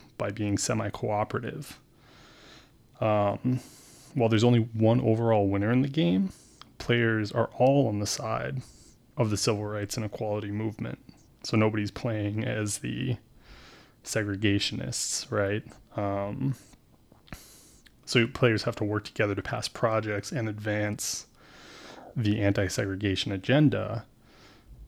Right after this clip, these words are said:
or the movement will fail and the forces of segregation will prevail, right? And then the overall winner is the person who makes the biggest impact on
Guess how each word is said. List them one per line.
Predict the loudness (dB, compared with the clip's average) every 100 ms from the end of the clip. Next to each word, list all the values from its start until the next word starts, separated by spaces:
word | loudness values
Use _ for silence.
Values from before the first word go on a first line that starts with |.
| 2
or | 6
the | 8
movement | 8 8 6 0
will | -4
fail | -4 2 2 2 -2 -6 -8 -6
and | -2
the | -2
forces | 0 -2 -2 -6 -6 -6 -4
of | -2 -2
segregation | -4 -6 -4 -2 -2 -2
will | 2 2
prevail, | 2 -4 -4 -2 -2 -6 -18 -4
right? | -2 -2 -4 -10 -20 -20 -20 -20 -4
And | 4 6
then | 6 2 0 -2 -2
the | 2 2
overall | 2 0 0 2 2
winner | 0 -4 -4
is | -4 -4 -4 -6 -6 -6 -8
the | -6
person | -2 0 0
who | 0
makes | 0 -4
the | -8
biggest | -2 -2 -2 -8 -8
impact | -6 -6 -8 -8 -6
on | -6 -2 -4